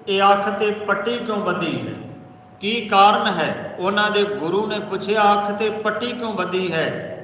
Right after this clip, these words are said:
ਤੇ ਬਾਬਾ ਫਰੀਦ ਜੀ ਕਹਿੰਦੇ, "ਗੁਰੂ ਜੀ, ਅੱਖ ਆਈ ਹੈ।"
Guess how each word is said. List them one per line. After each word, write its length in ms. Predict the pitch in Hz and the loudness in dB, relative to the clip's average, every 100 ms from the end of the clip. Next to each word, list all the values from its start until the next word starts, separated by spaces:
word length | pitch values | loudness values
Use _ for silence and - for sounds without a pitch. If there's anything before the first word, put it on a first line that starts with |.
| - - | -16 -12
ਤੇ 100 | 190 | -8
ਬਾਬਾ 600 | 185 170 175 190 196 196 | 2 4 4 4 4 2
ਫਰੀਦ 280 | 196 180 185 | -2 -2 -2
ਜੀ 140 | 185 190 | -4 -4
ਕਹਿੰਦੇ, 400 | 185 185 190 190 | -4 -4 -4 -4
"ਗੁਰੂ 360 | 156 160 180 | -6 -4 -2
ਜੀ, 220 | 180 208 | -2 0
ਅੱਖ 380 | 196 190 196 214 180 | 2 2 2 -2 2
ਆਈ 400 | 170 190 233 202 | 4 4 2 2
ਹੈ।" 480 | 190 151 - - | 2 2 -2 -6